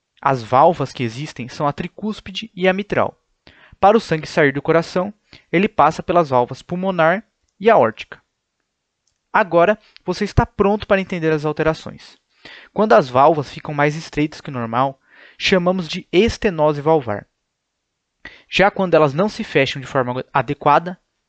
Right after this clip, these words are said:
ou seja, não impedem a passagem do sangue, dizemos que ela está insuficiente.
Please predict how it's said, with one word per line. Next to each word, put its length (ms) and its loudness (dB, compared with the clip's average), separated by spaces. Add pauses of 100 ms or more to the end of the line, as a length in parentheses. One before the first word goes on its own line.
(120)
ou 120 0
seja, 420 -6 (260)
não 220 4
impedem 440 2
a 60 -4
passagem 380 -6
do 80 -10
sangue, 400 -10 (580)
dizemos 540 -4
que 100 0
ela 260 6 (240)
está 400 0 (200)
insuficiente. 1120 -8